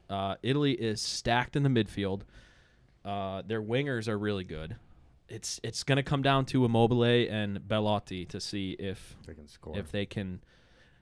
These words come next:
Speaker 1: Immobile is one of the best club strikers you'll ever see. He
Speaker 2: Yeah.
Speaker 1: scores, like, thirty, thirty-five goals a year. Last year, he was the top scorer in Serie A, a league that has Cristiano Ronaldo.
Speaker 2: Yeah, yeah.
Speaker 1: Um,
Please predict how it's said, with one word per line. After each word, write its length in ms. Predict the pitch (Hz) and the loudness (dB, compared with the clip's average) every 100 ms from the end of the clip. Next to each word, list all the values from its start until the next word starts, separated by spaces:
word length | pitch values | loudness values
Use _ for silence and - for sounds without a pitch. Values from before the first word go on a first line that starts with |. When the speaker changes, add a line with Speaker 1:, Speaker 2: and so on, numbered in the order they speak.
| _ _ | _ _
Speaker 1:
Immobile 360 | 113 123 147 160 | 2 6 6 6
is 220 | 156 143 | 6 4
one 140 | 123 123 | 0 -2
of 60 | |
the 60 | 110 | -2
best 380 | 113 120 - - | 2 0 -2 -10
club 340 | - 117 113 | -2 -2 -2
strikers 480 | - 120 110 113 107 | -2 0 0 -4 -4
you'll 120 | 104 | -6
ever 140 | 101 101 | -6 -6
see. 160 | 95 | -6
He 60 | 87 | -6
Speaker 2:
Yeah. 60 | |
Speaker 1:
scores, 300 | 73 117 110 | -4 -2 -2
like, 140 | 113 - | -4 -2
thirty, 260 | 117 120 | 0 0
thirty-five 480 | 110 117 113 113 104 | 0 -2 -2 -4 -4
goals 220 | 110 107 | -4 -4
a 40 | 101 | -4
year. 320 | 107 110 107 - - - | -4 -4 -6 -10 -16 2
Last 280 | 117 117 - | 4 4 2
year, 160 | 123 | 0
he 100 | 120 | 0
was 100 | 110 | -2
the 60 | 104 | -4
top 260 | - 117 - | 0 0 0
scorer 420 | - 117 120 117 | -2 2 2 0
in 240 | 107 104 | -2 -6
Serie 320 | 90 113 110 | -4 -2 0
A, 320 | 104 104 113 123 - - 113 | 2 2 0 -2 -12 -10 -6
a 40 | 101 | -4
league 360 | 107 110 110 | -4 -4 -2
that 120 | 110 | -4
has 140 | 113 104 | -2 -4
Cristiano 520 | - - 104 101 101 | -6 -6 -4 -4 -4
Ronaldo. 440 | 98 98 117 120 - | -4 -4 -2 -4 -4
Speaker 2:
Yeah, 220 | 120 117 90 - - | -4 -2 -4 -14 -12
yeah. 360 | 78 110 107 104 | -8 -4 -4 -6
Speaker 1:
Um, 200 | 98 | -10